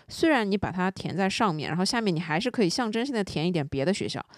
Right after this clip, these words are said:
但其实它的理论就是，如果你这个艺术类进不去，你下面的学校也是不可能进去的。所以我当时其实是没有任何选择，我只能去考这个本科类的艺术类，这是我唯一的选择了，因为它是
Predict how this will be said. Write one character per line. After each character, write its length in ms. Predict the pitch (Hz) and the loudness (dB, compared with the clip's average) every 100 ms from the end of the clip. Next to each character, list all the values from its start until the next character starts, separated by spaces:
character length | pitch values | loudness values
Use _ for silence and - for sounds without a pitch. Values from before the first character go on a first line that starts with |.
| - - _ | -20 -20 _
但 160 | - 269 | -2 0
其 300 | - - 165 | 0 0 2
实 240 | - 165 | 2 2
它 220 | 170 220 | 2 2
的 100 | 214 | 4
理 240 | 190 156 135 | 4 2 4
论 180 | 202 185 | 4 6
就 120 | 175 | 4
是， 120 | 170 | 4
如 160 | 160 220 | 4 6
果 140 | 254 | 6
你 160 | 240 156 | 4 2
这 80 | |
个 80 | 196 | 2
艺 100 | 202 | 4
术 80 | 220 | 4
类 100 | 208 | 4
进 180 | 190 202 | 4 0
不 80 | 165 | 0
去， 200 | - - _ _ | 0 -2 _ _
你 80 | 160 | 0
下 200 | - 233 | 2 4
面 100 | 208 | 6
的 60 | 185 | 4
学 100 | 160 | 4
校 140 | 180 | 4
也 80 | 143 | 4
是 100 | 180 | 2
不 140 | - | 0
可 140 | - 160 | 2 0
能 100 | 110 | 0
进 180 | 170 | -2
去 140 | 135 - | -2 -4
的。 140 | 80 - - - - - | -6 -10 -20 -20 -20 -14
所 240 | - 220 | 4 6
以 260 | 254 220 - | 6 4 -4
我 120 | - 180 | 0 2
当 260 | 196 233 | 4 2
时 200 | 269 180 | 2 0
其 200 | 170 - | 0 -2
实 160 | 156 170 | 0 -2
是 160 | - | 0
没 160 | 208 151 | 0 4
有 120 | 170 | 6
任 100 | 214 | 6
何 100 | 220 | 6
选 240 | 160 131 101 | 2 0 -6
择， 120 | 85 | -4
我 120 | 208 - | -4 0
只 140 | 185 | 0
能 120 | 135 | 0
去 160 | 156 233 | 0 -2
考 300 | - - - | -2 -6 -4
这 140 | 160 | -6
个 200 | - 123 - | -4 -8 -2
本 160 | 156 | -4
科 220 | 123 - 185 | -2 4 4
类 180 | 196 | 4
的 140 | 165 - | 2 -2
艺 180 | 202 180 | -2 -2
术 200 | - 104 | 0 -2
类， 120 | - | -2
这 120 | - | -2
是 120 | 208 | 4
我 100 | 214 | 6
唯 140 | 131 117 | 6 4
一 80 | 165 | 0
的 80 | |
选 220 | 190 - 82 | 0 -2 -6
择 120 | - | -8
了， 140 | 69 - - - - | -10 -12 -20 -20 -4
因 140 | 262 | 2
为 120 | 262 | 2
它 160 | - 233 | 2 0
是 320 | 233 233 208 | 2 4 2